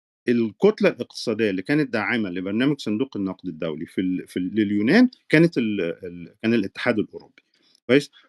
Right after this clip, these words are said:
والكتلة الاقتصادية الداعمة لنجاح ص-، آآ، آآ، ب-، برنامج صندوق النقد الدولي للمكسيك كانت الولايات المتحدة وكندا،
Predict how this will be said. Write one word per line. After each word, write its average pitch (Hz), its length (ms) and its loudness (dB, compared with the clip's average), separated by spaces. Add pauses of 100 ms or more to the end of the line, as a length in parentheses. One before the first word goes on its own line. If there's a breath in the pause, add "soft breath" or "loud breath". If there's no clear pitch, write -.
والكتلة 117 640 2
الاقتصادية 113 520 0
الداعمة 104 500 -2
لنجاح 95 400 -2
ص-، - 120 -12
آآ، 92 60 -6
آآ، 92 560 -6
ب-، 92 300 -14
برنامج 117 380 0
صندوق 131 320 -2
النقد 110 160 -2
الدولي 98 300 -2
للمكسيك 98 500 0 (240 soft breath)
كانت 147 260 4
الولايات 120 320 2
المتحدة 104 440 -4
وكندا، - 380 -16